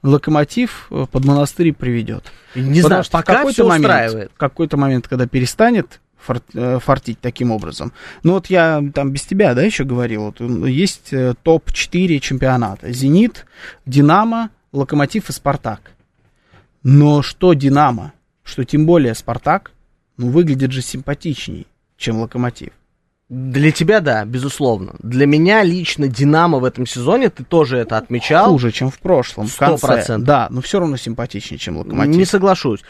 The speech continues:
Speaker 2: Что касается "Спартака", я думаю, что мы всё-таки будем затрагивать с тобой эту тему во второй половине нашей программы, и хоть чуть-чуть по касательной. "Спартак", вот такая вот затравочка.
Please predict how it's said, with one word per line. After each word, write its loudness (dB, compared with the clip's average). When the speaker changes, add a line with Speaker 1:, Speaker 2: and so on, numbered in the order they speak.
Speaker 2:
Что -2
касается 0
"Спартака", -2
я 2
думаю, 0
что -10
мы -2
всё-таки -8
будем -2
затрагивать -2
с -16
тобой -4
эту -18
тему -6
во -18
второй -6
половине -6
нашей -10
программы, 0
и 0
хоть -4
чуть-чуть -6
по -12
касательной. 0
"Спартак", 0
вот -12
такая -4
вот -4
затравочка. -4